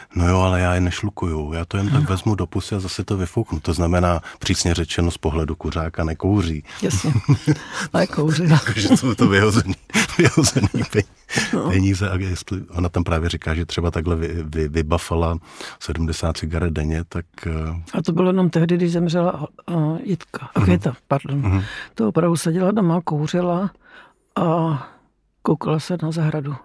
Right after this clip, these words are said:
Speaker 2: Nemohla vůbec pracovat, nemalovala dlouho. A myslím, že se z toho nikdy nespamatovala. A pak na-, to, nakonec to přijala a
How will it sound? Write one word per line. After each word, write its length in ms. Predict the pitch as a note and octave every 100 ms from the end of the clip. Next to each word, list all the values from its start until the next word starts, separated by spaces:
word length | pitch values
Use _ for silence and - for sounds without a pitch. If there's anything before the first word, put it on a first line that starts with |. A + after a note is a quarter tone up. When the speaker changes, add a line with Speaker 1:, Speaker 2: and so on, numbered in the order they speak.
| _ _ -
Speaker 2:
Nemohla 320 | E3 E3 D#3
vůbec 240 | E3 E3
pracovat, 380 | - D#3+ - E3
nemalovala 600 | E3 D#3+ D#3+ D3 D3 D#3
dlouho. 380 | C#3 C3+ D#3 C#3+ - - - - - - - _ _ - G#3+
A 40 |
myslím, 200 | F3 B3
že 100 | F#3
se 40 |
z 40 | D3+
toho 100 | F3
nikdy 200 | D3+ D3
nespamatovala. 760 | D3+ - - D3+ - E3 D#3+
A 60 | F3+
pak 180 | F#3 A3
na-, 120 | G#3+ -
to, 100 | B3+ -
nakonec 340 | F3 G#3 G#3+
to 100 | C#4+
přijala 500 | - B3+ G3 F#3 F#3+
a 240 | F3+ D#3+